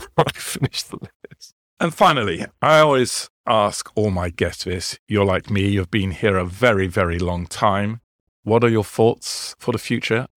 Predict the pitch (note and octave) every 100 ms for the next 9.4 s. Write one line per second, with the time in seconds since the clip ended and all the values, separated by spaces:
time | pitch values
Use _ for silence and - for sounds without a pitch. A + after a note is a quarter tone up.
0 | _ - F#2 - G2+ - A2 F#2 F2+ G#2+
1 | G#2+ G#2 G2 F2 - A#2+ G#2+ F#2 - A2+
2 | A2 F2+ A#2 B2+ E2+ - - A#2+ G2+ F#2
3 | - - - G#2+ C3+ C3 F#2 D#2+ D#2 D#2+
4 | D#2 A2 A2+ - _ _ - - - F#3
5 | F3+ D3+ A2+ - - G2 G2 F2 - E2+
6 | - - - D3 G3 F#3+ C#3+ B2 A#2+ A2
7 | A2+ - - A2 A#2+ - A2 F#2+ G#2 G#2+
8 | G2 F#2+ G2+ A#2 A#2+ A2 C3 - G#2 -
9 | F#2 F#2+ F2+